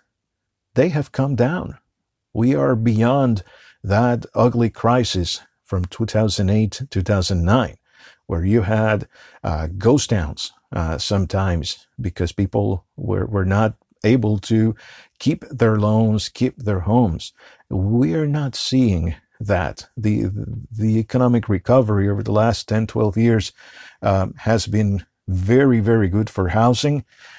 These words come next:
And now most people, uh, when they get a loan, they get it under the right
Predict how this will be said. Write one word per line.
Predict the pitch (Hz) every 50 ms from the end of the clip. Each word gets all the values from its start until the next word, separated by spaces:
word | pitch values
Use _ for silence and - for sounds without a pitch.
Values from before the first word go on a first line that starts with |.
| _ - -
And | - 113 113 113
now | 113 117 123 123 127 127
most | 117 101 98 107 113 123 143 139 - -
people, | - 117 113 - - 113 120 107 - - _ _ _ _ - -
uh, | - - 50
when | 50 - 80 78 78
they | 92 95 98 101
get | 107 - 98 101 113
a | 123
loan, | 123 123 117 120 123 139 156 160 135 - _ _ _ _ _ _ _ _ _ _ -
they | - 98 92 95 95
get | 98 - 113 113 117
it | 120 117 117
under | 110 101 90 92
the | 85 85 87 80
right | 85 92 101 107 113 113 -